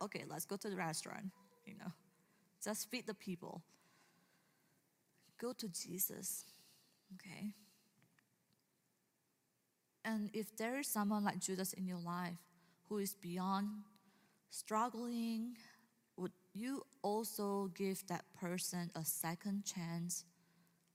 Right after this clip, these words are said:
or a hundred chance, or hundred chances?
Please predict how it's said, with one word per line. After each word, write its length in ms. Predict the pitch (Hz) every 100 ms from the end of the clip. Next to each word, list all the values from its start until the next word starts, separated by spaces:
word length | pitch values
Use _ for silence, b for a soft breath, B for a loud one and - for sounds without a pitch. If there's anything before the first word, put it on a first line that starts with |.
| _ -
or 320 | 180 175 180 -
a 360 | 156 151 - 165
hundred 340 | 170 180 190 -
chance, 380 | - 160 156 - -
or 140 | 180
hundred 440 | 156 - 185 180 156
chances? 640 | - 165 160 - - -